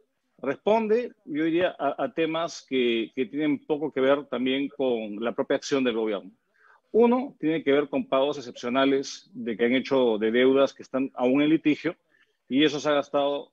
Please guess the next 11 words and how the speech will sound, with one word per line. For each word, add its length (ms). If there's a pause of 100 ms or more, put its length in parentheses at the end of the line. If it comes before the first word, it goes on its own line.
(100)
en 140
su 120
totalidad. 560 (680)
Ha 80
habido 220
también, 440
eh, 240
impuesto 500
a 40
los 140
dividendos, 880